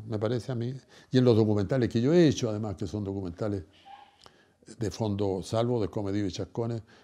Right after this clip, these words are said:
con muy pocos recursos. Ahí hay una cuestión que tiene que ver con algo que yo le llamo el azar programado, ¿eh?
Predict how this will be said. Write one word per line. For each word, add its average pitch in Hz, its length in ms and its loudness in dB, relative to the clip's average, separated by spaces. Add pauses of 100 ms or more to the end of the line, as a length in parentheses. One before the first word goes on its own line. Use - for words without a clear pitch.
con 92 140 -4
muy 110 100 2
pocos 104 280 -4
recursos. 123 420 -6 (640)
Ahí 151 160 4
hay 185 80 8
una 202 160 8
cuestión 175 440 6
que 151 420 4
tiene 165 260 6
que 151 80 4
ver 156 120 4
con 151 140 2
algo 160 180 4
que 147 120 4
yo 143 100 2
le 139 60 2
llamo 143 200 2
el 151 80 4
azar 131 320 4
programado, 110 760 2
¿eh? - 340 -14